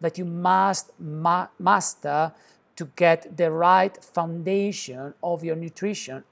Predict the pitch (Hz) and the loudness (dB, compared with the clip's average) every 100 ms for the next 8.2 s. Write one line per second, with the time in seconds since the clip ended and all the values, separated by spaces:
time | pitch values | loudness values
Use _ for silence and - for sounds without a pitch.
0 | _ 160 160 165 - 151 139 131 - 160 | _ -2 0 0 -2 -6 -6 -8 -4 -2
1 | 156 - _ _ _ 143 160 - - - | -2 -6 _ _ _ -8 -6 -6 -8 -12
2 | - _ _ _ _ _ _ - 160 151 | -14 _ _ _ _ _ _ -14 -14 0
3 | 180 214 240 233 - 190 190 180 131 196 | 6 8 6 0 -2 0 0 0 -2 0
4 | 220 233 233 - 226 226 170 156 151 175 | 2 0 -4 0 2 2 2 -4 -6 -8
5 | 160 135 170 180 175 _ _ 151 165 156 | -8 2 4 4 2 _ _ -4 -2 2
6 | 156 160 160 _ - 160 156 151 147 - | 2 2 -2 _ -6 -4 -4 -6 -8 -10
7 | - - 165 156 151 - 131 151 269 277 | -14 -16 -12 -12 -12 -14 -18 _ 6 6
8 | 185 185 | 0 -6